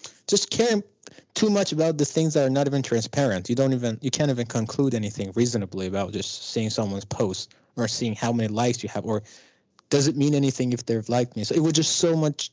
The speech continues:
trauma on my, unnecessary trauma for my mind that I had to stop it.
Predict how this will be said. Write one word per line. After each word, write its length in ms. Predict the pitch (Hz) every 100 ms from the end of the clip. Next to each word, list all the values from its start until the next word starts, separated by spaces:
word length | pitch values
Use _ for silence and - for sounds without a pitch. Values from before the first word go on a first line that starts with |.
| -
trauma 440 | - 147 139 127
on 120 | 113 107
my, 200 | 101 101 147
unnecessary 520 | 131 120 127 127 - 117
trauma 320 | 117 117 113
for 140 | 104
my 180 | 101 98
mind 320 | 104 104 107 - - - - _ _ -
that 120 | 110
I 40 |
had 220 | 107 123 120
to 80 | 117
stop 340 | - 110 107
it. 180 | 104